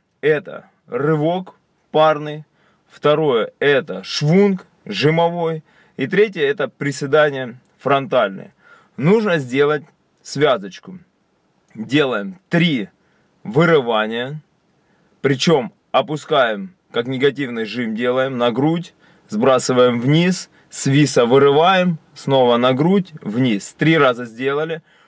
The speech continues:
потом сразу с груди делаем швунг жимовой, то есть можно подсесть, немножко зарядить ноги и, подкинув ногами, дожать руками.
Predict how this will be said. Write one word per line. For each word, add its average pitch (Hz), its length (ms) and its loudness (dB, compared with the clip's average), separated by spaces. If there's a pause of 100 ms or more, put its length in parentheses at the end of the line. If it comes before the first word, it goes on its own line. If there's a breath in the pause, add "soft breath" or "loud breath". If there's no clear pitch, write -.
(200 soft breath)
потом 160 380 -2
сразу 135 540 -2
с 101 100 -18
груди 139 480 -6
делаем 107 600 -4 (140)
швунг 151 560 -6
жимовой, 147 600 -6
то - 80 -14
есть 180 120 -14
можно 127 360 -8 (480 soft breath)
подсесть, 143 500 -2
немножко 143 360 -4
зарядить 139 380 -2
ноги 143 440 -4
и, 190 160 0 (560)
подкинув 147 440 0
ногами, 156 440 0
дожать 131 400 -2
руками. 107 540 -2